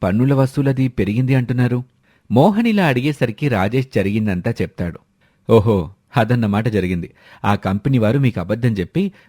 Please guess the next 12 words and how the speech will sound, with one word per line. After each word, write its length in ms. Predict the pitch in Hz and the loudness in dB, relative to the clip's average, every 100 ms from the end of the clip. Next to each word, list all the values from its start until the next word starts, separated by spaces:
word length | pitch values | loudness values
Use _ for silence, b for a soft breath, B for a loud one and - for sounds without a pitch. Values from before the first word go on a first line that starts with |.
| B | B
మిమ్మల్ని 340 | 120 131 131 | 0 2 2
సముద్రంలోకి 760 | 123 101 101 139 156 156 151 139 | 0 -2 -2 0 0 2 2 2
వెళ్ళనివ్వకుండా 600 | 104 101 127 120 110 104 | 0 2 2 0 0 0
చేస్తున్నారు. 520 | 127 110 - 104 82 - _ _ _ 92 | 0 0 -2 -4 -4 -10 _ _ _ -4
దీని 240 | 107 101 | 0 0
మీద 160 | 101 113 | 0 0
ఇన్వెస్టిగేషన్ 680 | 104 113 120 110 107 110 90 | 0 0 -2 -2 -2 -2 -4
చేసి 340 | 95 170 202 B B B | -2 -2 -4 B B B
వాళ్లకు 400 | 90 110 135 127 | 0 2 2 0
తగిన 380 | 107 101 113 113 | -2 0 2 2
గుణపాఠం 500 | 101 110 117 113 95 | 0 0 -2 -2 -2
చెప్తాం. 280 | 87 - | -4 -8